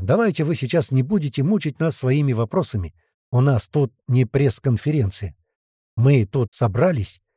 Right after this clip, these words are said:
чтобы придумать способ решения данной проблемы, и вы сюда были допущены из уважения к руководству других городов.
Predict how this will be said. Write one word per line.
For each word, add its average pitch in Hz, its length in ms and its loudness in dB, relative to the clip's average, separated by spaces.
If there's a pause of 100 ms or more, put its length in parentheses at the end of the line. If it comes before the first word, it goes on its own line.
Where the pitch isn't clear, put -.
(200)
чтобы 135 340 0
придумать 214 460 0
способ - 400 -2
решения 180 360 -2
данной 151 300 0
проблемы, 98 540 -4 (320)
и 123 100 4
вы 117 140 2
сюда 147 260 0
были 180 160 0
допущены 175 560 -2
из 123 260 -4
уважения 131 460 0
к - 60 -14
руководству 127 580 -4
других 120 340 -2
городов. 110 480 -2